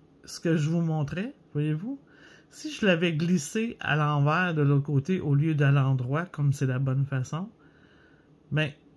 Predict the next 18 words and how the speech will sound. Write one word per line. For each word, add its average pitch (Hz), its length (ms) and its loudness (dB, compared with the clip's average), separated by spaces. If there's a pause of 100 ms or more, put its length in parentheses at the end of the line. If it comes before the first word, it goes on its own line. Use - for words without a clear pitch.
(480)
mon 156 420 2
côté 233 360 -2
droit 160 240 2
de 214 80 -2
ma 170 180 4
maille 165 340 0
serait 147 340 -2
devant 147 440 2 (1500)
et 165 100 0
non 185 220 0
derrière. 151 640 0 (1160)
Alors, 139 420 2
je - 60 -12
ferais 156 220 0
une 151 80 2
maille 156 280 0
envers 147 380 2
ordinaire. 147 560 -2